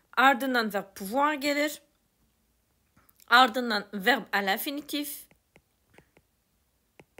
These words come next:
Ve en sona kompleman.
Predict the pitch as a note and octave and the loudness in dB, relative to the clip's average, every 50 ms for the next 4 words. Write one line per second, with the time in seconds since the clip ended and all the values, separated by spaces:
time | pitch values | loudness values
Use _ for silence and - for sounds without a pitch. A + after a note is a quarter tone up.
0 | - _ _ _ _ _ _ _ _ _ _ _ _ _ _ _ _ _ _ _ | -20 _ _ _ _ _ _ _ _ _ _ _ _ _ _ _ _ _ _ _
1 | _ _ _ _ _ _ _ _ _ _ - - - - - - - _ - - | _ _ _ _ _ _ _ _ _ _ -20 -20 -20 -20 -20 -20 -16 _ -2 4
2 | C4 D4 D#4 D4 - C4 B3 C4+ C4+ - A3+ G#3+ - G#3+ E3+ D#3 D3 - | 4 6 6 6 2 0 0 -2 -4 -6 -8 -8 -6 -6 -8 -8 -10 -14